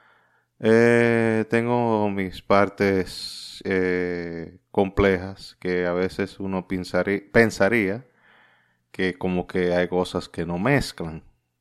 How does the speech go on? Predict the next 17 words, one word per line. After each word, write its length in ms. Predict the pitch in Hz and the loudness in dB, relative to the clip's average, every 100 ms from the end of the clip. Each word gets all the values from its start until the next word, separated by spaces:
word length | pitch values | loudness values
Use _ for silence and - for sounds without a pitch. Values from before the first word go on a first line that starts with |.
| _ - | _ -12
¿me 80 | |
entiendes? 400 | 117 123 90 85 87 | -4 -2 -2 -6 -16
Como 300 | - 90 87 | -12 -8 -8
que 340 | - 87 80 - _ _ _ _ _ _ _ _ _ _ - | -8 -8 -8 -14 _ _ _ _ _ _ _ _ _ _ -2
esto 300 | 107 110 92 | 0 2 0
no 120 | 90 | 0
debería 340 | 87 85 85 | 0 0 -2
estar 200 | 82 85 | -2 -4
con 180 | - 85 | -4 -8
aquello, 540 | 85 - 160 135 113 117 _ _ _ _ _ - | -4 2 4 4 0 -4 _ _ _ _ _ -2
pero 520 | 120 127 107 110 113 _ _ | 0 2 0 -4 -12 _ _
yo 160 | 117 117 | 2 2
soy 260 | - 110 107 | 4 4 4
una 580 | 101 98 95 92 87 - | 2 0 0 0 -2 -2
contradicción, 1160 | 98 98 95 92 90 - - 117 110 104 104 - _ _ _ _ _ _ _ _ _ | -4 0 2 2 -2 -6 -2 0 0 -2 -8 -16 _ _ _ _ _ _ _ _ _
eh, 540 | 92 95 92 92 90 85 - 90 82 _ _ | -2 0 0 -2 -4 -10 -16 -18 -18 _ _
ambulante. 760 | 98 92 95 107 98 - 113 | -6 -2 2 2 2 -2 -6